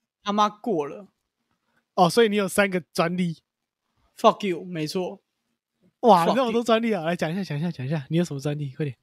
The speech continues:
Speaker 1: 呃，一个是电池专，我可以，我可以把那个档案丢给你。
Speaker 2: 哇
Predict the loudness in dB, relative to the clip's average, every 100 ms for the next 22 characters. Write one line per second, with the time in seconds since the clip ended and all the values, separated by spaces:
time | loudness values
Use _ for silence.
0 | -6 -2 -2 0 -2 -2 -2 -2 -2 -4
1 | -6 -4 -4 -6 -6 -8 -8 -8 -10 -12
2 | -12 -10 -8 -8 -8 -12 -14 _ _ _
3 | _ _ _ 2